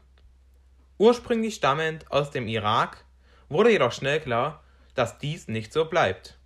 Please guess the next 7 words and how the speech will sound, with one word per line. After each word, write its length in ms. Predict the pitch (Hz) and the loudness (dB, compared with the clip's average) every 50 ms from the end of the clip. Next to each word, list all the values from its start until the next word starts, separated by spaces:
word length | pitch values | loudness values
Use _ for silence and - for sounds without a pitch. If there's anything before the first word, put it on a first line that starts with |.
| _ _ _ _ _ _ _ - - _ - - _ _ | _ _ _ _ _ _ _ -20 -20 _ -20 -20 _ _
Der 120 | 135 131 123 | 0 0 0
Islamische 540 | 123 - 127 120 127 156 180 196 220 208 | 0 -2 2 2 2 2 2 -2 -6 -6
Staat 480 | 208 - - 107 95 95 98 - - - _ _ _ | -6 -4 -4 -2 -2 -2 -4 -8 -14 -20 _ _ _
vergrößerte 680 | - - 123 - - 147 165 160 208 190 - 180 170 | -8 -6 -6 -4 0 0 0 0 0 -4 -6 -6 -8
sich 180 | 151 147 - - | -8 -10 -4 -2
rasant 380 | 110 110 113 120 131 147 147 | -2 0 0 0 0 0 -4
schnell. 340 | - - 107 101 98 98 - | -8 -8 -6 -6 -6 -8 -10